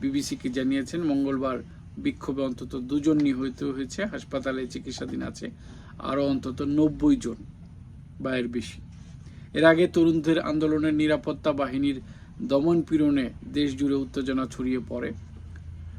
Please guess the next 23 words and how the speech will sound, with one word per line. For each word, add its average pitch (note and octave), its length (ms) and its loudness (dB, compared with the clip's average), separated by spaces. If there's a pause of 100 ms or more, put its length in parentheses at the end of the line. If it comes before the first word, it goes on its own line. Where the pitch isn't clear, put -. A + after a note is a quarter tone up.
(260)
সংকট E3+ 480 2
নিরসনের D#3 500 2
সর্বদলীয় D#3 800 4
বৈঠকের C3 640 0
আহ্বান C3+ 460 2
জানিয়েছেন B2+ 480 0
প্রধানমন্ত্রী A#2+ 640 -2 (100)
কেপি E3 260 2
শর্মা - 400 -4 (1600)
ওলি। C3+ 280 4 (440)
পদত্যাগের E3 640 2 (840)
আগে D#3 420 6
প্রকাশিত D#3 600 -2
একটি D#3 300 2
বিবৃতিতে C#3+ 600 0
ওলি C#3+ 220 4
জানান, C#3 440 0
বৈঠকটি C#3 500 -4
সন্ধ্যা C#3 340 -2
ছয়টায় C#3+ 420 -2
অনুষ্ঠিত C3+ 520 -4
হবে, B2+ 280 -4
তবে D#3 300 0